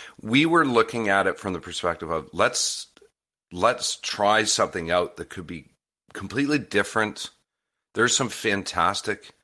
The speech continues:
H R and talent events in Toronto,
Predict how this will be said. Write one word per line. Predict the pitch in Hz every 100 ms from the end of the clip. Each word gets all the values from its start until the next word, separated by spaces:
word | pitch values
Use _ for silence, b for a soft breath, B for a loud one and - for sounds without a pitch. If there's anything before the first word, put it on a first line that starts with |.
| _ _ _ _ _ -
H | 95 101 107
R | 101
and | 101
talent | - 87 82 85 78
events | 69 76 80 87 - - - _ _ _ _ _ -
in | 92 90
Toronto, | 82 87 78 73 64